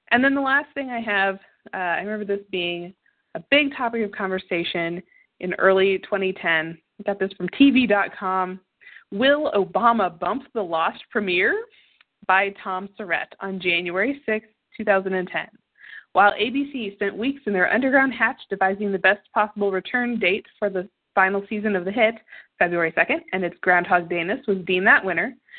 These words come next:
that decision may be all for naught, and misguided blame could be pointed at President Obama and the White House. The White House is picking between two dates, January twenty-sixth and February two, for the State of the Union address,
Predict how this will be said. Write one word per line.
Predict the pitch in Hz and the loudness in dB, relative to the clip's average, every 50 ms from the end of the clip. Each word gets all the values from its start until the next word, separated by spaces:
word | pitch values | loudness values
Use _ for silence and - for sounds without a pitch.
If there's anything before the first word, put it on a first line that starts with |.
| - - - _ - | -20 -20 -8 _ 2
that | 294 349 339 | 2 2 2
decision | 349 - - 208 196 202 214 220 214 196 | -2 -4 -2 -2 -2 -2 -2 -4 -4 -4
may | 170 175 180 | -4 -4 -4
be | 190 170 180 180 180 180 | -4 -6 -6 -6 -2 0
all | 175 175 185 | 0 0 0
for | - 190 190 | 0 2 4
naught, | 208 220 185 - - - _ _ _ _ _ _ _ | 4 4 4 2 -2 -12 _ _ _ _ _ _ _
and | 185 190 | -10 -8
misguided | 202 208 208 - 220 208 208 202 202 185 | -6 -8 -2 2 4 4 4 2 -2 -4
blame | 190 214 214 226 233 254 | -4 -2 -2 0 -2 -4
could | 233 226 190 | -4 -4 -4
be | 175 180 | -6 -6
pointed | 180 - - 254 262 269 240 254 | -6 -4 -2 0 0 2 2 0
at | - - | 0 0
President | 262 247 247 269 269 277 277 | -6 -4 -2 -2 0 2 2
Obama | 277 262 233 220 202 202 208 214 - | 2 4 4 2 2 2 -2 -2 -2
and | 202 208 | -2 -2
the | 208 | 0
White | 185 180 190 - - | 2 2 2 2 0
House. | 170 156 - - _ _ _ _ _ _ _ _ | -6 -6 -6 -10 _ _ _ _ _ _ _ _
The | - | 2
White | 208 214 240 240 240 | 4 4 4 4 2
House | - 254 262 262 - | -2 -2 -2 -2 -8
is | 240 233 - | -14 -18 -12
picking | - 302 - 285 277 277 | -12 -10 -8 -6 -6 -4
between | 254 226 - 240 226 214 | -6 -6 -6 -4 -4 -4
two | 208 - 262 262 | -2 -2 0 4
dates, | 226 226 156 - - _ _ _ - | 4 4 4 2 -4 _ _ _ -6
January | 185 185 190 190 185 196 196 190 | -6 -4 -4 0 2 4 4 2
twenty-sixth | 196 - 202 196 190 196 - 294 311 311 - _ _ _ _ _ | 0 -4 -6 -6 -6 -6 -2 -4 -4 -4 -4 _ _ _ _ _
and | 202 196 - | -10 -4 -2
February | 208 196 196 196 196 190 185 190 | -2 0 2 2 2 2 0 -2
two, | - 294 277 262 262 269 - - _ _ - - _ | -2 -2 -2 -2 -2 -4 -8 -10 _ _ -20 -14 _
for | - 240 240 | 4 4 4
the | 233 233 233 | 4 -2 -4
State | - 220 220 - - | -2 -2 -2 0 -2
of | 220 220 | -4 -4
the | 220 196 | -2 -2
Union | 185 190 190 190 190 196 | -2 0 0 2 2 0
address, | 196 185 185 165 170 | 2 4 4 4 4